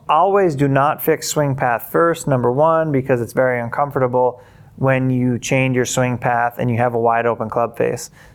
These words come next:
So what happens is you're just gonna hit the ball further right going right. That is very, that is a very hard way to learn golf. Number two is because when we fix the swi-, the club face, the swing path gets better on its own.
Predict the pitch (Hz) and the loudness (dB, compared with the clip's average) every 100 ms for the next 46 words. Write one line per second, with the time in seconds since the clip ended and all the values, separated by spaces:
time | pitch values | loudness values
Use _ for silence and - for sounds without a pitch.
0 | - - 139 139 127 143 143 143 127 123 | -8 -2 2 2 0 0 0 0 2 0
1 | 113 123 120 120 131 117 113 117 113 - | 2 -2 0 -2 -2 -2 0 0 0 0
2 | 127 120 113 113 113 - 127 117 110 110 | 0 2 0 0 0 -2 -2 0 -2 -2
3 | 113 113 - - 131 123 120 113 123 123 | -2 -2 -10 -8 -2 -2 -2 -2 0 2
4 | 127 123 107 - - 131 127 123 117 131 | 2 -2 -4 -12 -4 -2 0 -2 0 0
5 | 131 117 127 127 120 123 117 117 120 117 | 0 0 0 -2 0 0 0 -2 -2 -2
6 | 113 117 117 113 - - - - - - | -4 0 0 0 -6 -20 -20 -20 -20 -20
7 | - - - 143 165 160 147 - 226 175 | -20 -20 -6 0 2 2 2 2 4 4
8 | 110 120 127 127 139 123 143 156 151 131 | 4 0 0 0 2 2 2 2 0 0
9 | 190 196 - 165 147 - 170 135 131 123 | 0 0 0 -2 -2 0 0 2 0 2
10 | 147 120 - 196 180 156 127 - - - | 0 0 -2 0 2 0 -4 -14 -20 -20
11 | - - 131 - 180 202 202 165 147 135 | -20 -6 -4 0 0 0 -2 0 0 -2
12 | - 127 - 143 131 131 127 123 120 113 | 0 -2 0 0 2 2 2 2 0 -2
13 | 127 143 165 127 - | -2 0 2 0 -4